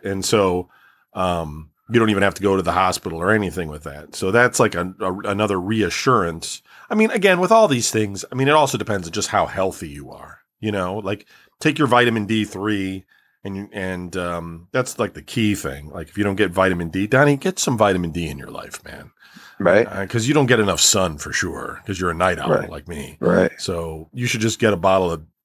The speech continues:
Speaker 1: there's chewables. Get some D three, man. D three.
Speaker 2: I,
Speaker 1: Go.
Speaker 2: I drink milk.
Speaker 1: It's not enough. If you're in Ohio, it's
Speaker 2: Ah.
Speaker 1: not enough. You can't get it enough for food.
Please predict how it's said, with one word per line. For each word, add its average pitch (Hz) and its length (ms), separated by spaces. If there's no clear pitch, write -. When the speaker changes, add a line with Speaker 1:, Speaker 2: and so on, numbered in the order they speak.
Speaker 1:
there's - 200
chewables. 104 760
Get 143 140
some 143 160
D 135 200
three, 123 320
man. 69 360
D 147 180
three. 117 300
Speaker 2:
I, - 60
Speaker 1:
Go. 120 160
Speaker 2:
I 110 60
drink 107 260
milk. 101 440
Speaker 1:
It's - 100
not 123 160
enough. 113 380
If - 80
you're 131 120
in 135 60
Ohio, 101 440
it's 110 120
Speaker 2:
Ah. 107 40
Speaker 1:
not 104 180
enough. 95 180
You - 40
can't 123 200
get 120 140
it 107 60
enough 101 200
for - 100
food. 82 380